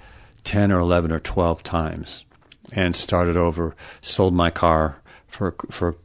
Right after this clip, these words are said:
crack cocaine, and started over with, with nothing, probably at least eight or nine or ten times, where I'd get a bike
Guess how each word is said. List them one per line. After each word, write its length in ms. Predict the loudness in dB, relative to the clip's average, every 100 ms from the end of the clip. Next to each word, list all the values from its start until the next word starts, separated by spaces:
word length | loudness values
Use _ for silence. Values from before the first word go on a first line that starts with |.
| _ _
crack 300 | -2 2 2
cocaine, 560 | 0 -4 0 0 0 -4 -12 -20 -20 -6
and 520 | -2 0 0 -4 -6
started 600 | -2 0 0 2 2 4
over 500 | 4 2 0 -4 -6 -14 -12 -8
with, 140 | -6
with 260 | -4 -4 -2
nothing, 400 | -2 -2 -8 -14 _ _ -14
probably 500 | -4 -2 -2 -4 -8 _ -20 -20 -14
at 120 | -10 0
least 220 | 0 0
eight 200 | 0 2
or 80 | 4
nine 220 | 2 2
or 60 | 0
ten 260 | -2 -4
times, 560 | -2 -2 -4 -6 -12 -20 _ _ -20 -20 _ -6
where 180 | -2 -2
I'd 80 |
get 160 | 0 -2
a 20 |
bike 500 | 0 0 0 -2 -6